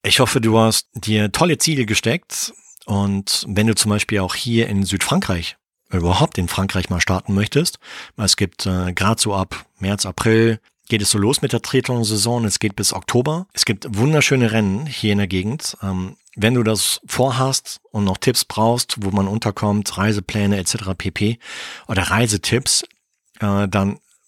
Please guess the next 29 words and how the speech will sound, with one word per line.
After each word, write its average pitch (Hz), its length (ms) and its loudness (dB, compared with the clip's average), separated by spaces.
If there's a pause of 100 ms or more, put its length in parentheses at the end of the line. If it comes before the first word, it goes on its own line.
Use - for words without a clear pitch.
melde 113 220 2
dich - 140 0
auch 127 140 -2
gerne, 120 520 2
dann 101 360 -2
helfe 98 200 -2
ich - 60 -2
dir 104 100 2
gerne 104 280 0
weiter. 110 360 0
Ich 104 160 -4
bin 95 140 0
neulich 110 260 2
kontaktiert 107 480 -4
worden, 104 380 0 (480)
wo 113 100 2
man 104 140 2
hier 117 140 2
in 113 40 6
der 101 100 4
Gegend 104 280 0
halt 98 140 0
irgendwie 101 120 0
schön 101 160 2
Urlaub 113 260 2
machen 95 200 -6
kann 98 180 -2
im 95 100 2
April. 101 420 0